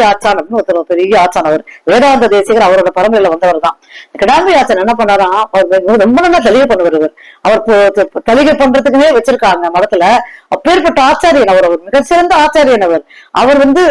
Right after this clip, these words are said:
ராமானுஜருக்காகவே, அவர் ராமானுஜருக்கு ரொம்ப நேம நிஷ்டையோட தலிகை பண்ணி அந்த வட-, வடத்துல ஒரு வாரத்துல பண்ணி போடுவார். அவர் ஒரு நாளைக்கு ராமானுஜரோட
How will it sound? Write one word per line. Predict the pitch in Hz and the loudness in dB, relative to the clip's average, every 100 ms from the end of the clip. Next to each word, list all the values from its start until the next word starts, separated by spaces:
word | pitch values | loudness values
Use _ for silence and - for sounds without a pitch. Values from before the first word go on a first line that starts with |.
| 247 | 2
ராமானுஜருக்காகவே, | 277 311 285 262 262 262 247 240 247 302 330 | 2 2 2 2 0 2 0 0 2 2 2
அவர் | 214 220 | 2 2
ராமானுஜருக்கு | 214 254 240 226 220 - 311 339 - - | 2 2 2 2 0 0 -2 -4 -10 -2
ரொம்ப | 214 254 240 | 0 2 2
நேம | 220 240 226 | 0 0 -4
நிஷ்டையோட | - 220 240 277 254 | -2 0 2 2 2
தலிகை | 220 220 - | 0 0 0
பண்ணி | 208 254 262 - - - | 0 -2 -4 -14 -18 -6
அந்த | 196 190 | -2 0
வட-, | 202 226 | 2 2
வடத்துல | 208 247 247 | 0 0 0
ஒரு | 208 | 2
வாரத்துல | 202 185 247 190 | 2 0 -2 -2
பண்ணி | 202 185 | -2 0
போடுவார். | 170 160 208 202 - - - | 0 2 0 -2 -12 -8 -2
அவர் | 247 226 | 2 2
ஒரு | 220 254 | 2 2
நாளைக்கு | 311 330 294 233 269 - 185 | 2 0 0 0 0 -2 -2
ராமானுஜரோட | 226 254 262 214 202 196 | 0 0 0 0 2 2